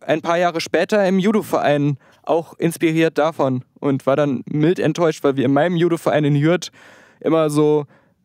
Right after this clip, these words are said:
sechzig Minuten Hallenfußball gespielt haben zum Aufwärmen und dann einen Spaßkampf gemacht haben. Und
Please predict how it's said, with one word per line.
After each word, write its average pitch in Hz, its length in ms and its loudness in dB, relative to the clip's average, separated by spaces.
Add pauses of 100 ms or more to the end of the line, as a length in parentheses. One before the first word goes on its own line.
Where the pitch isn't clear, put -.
(380)
sechzig 175 420 -4
Minuten 165 380 0
Hallenfußball 185 580 0
gespielt 190 340 -2
haben 180 140 0
zum - 160 -2
Aufwärmen 180 500 0
und 160 100 -4
dann 160 120 0
einen 170 180 0
Spaßkampf 170 580 -4
gemacht 143 360 0
haben. 151 340 -2 (580)
Und 156 380 -2